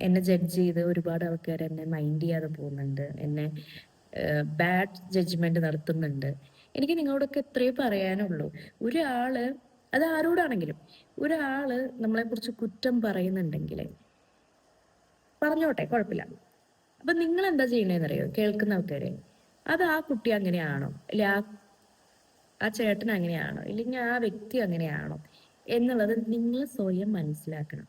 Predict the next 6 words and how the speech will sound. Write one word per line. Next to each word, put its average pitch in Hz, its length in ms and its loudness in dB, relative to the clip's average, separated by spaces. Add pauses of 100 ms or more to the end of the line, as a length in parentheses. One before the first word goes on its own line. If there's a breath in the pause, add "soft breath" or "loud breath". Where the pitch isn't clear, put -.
(100)
കണ്ടറിഞ്ഞ് 220 680 -2
മനസ്സിലാക്കണം. 165 640 -4 (300 loud breath)
ഒരാള് 247 360 4
ചെവിട്ടിൽ 226 460 0
പറഞ്ഞു 190 340 2
തന്നിട്ട് 180 440 0